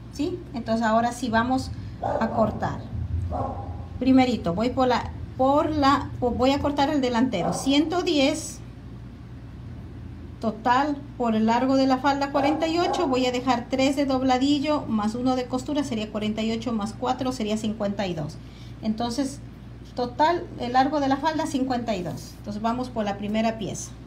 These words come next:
Recuerden, mis amigas, que estoy cortando el delantero y siempre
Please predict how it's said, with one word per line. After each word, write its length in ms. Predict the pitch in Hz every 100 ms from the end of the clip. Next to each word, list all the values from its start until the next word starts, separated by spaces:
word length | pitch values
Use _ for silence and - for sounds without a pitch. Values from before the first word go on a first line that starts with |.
| -
Recuerden, 340 | - 277 320 330
mis 160 | 320
amigas, 380 | 302 269 277 311
que 100 | -
estoy 240 | 247 262 254
cortando 440 | 254 247 226 214
el 100 | 214
delantero 880 | 226 285 320 277 - 208 190 220 311 -
y 60 | 247
siempre 760 | - 269 269 285 294 285 277